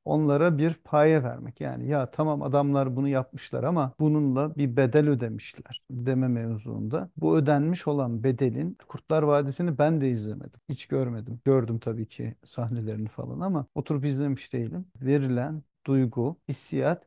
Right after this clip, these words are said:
bakın adamlar hayatlarını ortaya koyuyorlar ve karşılığında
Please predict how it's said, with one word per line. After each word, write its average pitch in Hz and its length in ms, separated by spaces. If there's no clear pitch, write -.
bakın 139 360
adamlar 143 420
hayatlarını 131 520
ortaya 131 320
koyuyorlar 139 720
ve 127 80
karşılığında 120 960